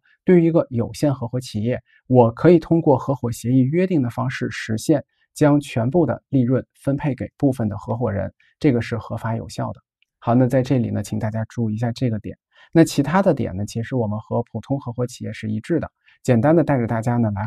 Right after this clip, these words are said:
回顾和梳理一下。如果咱们是一个普通合伙企业，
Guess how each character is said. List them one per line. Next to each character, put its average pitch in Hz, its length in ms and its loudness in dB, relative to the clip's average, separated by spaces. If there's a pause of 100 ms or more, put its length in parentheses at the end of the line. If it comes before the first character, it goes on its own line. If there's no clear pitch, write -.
回 110 120 -6
顾 135 200 -2
和 117 120 -4
梳 160 220 -2
理 120 120 -2
一 101 40 -12
下。 101 180 -6 (480)
如 202 140 8
果 185 100 12
咱 123 160 2
们 135 100 4
是 147 200 0
一 147 60 4
个 143 160 0
普 113 240 -10
通 156 200 -2
合 120 140 -10
伙 120 140 -6
企 - 220 -10
业， 110 200 -2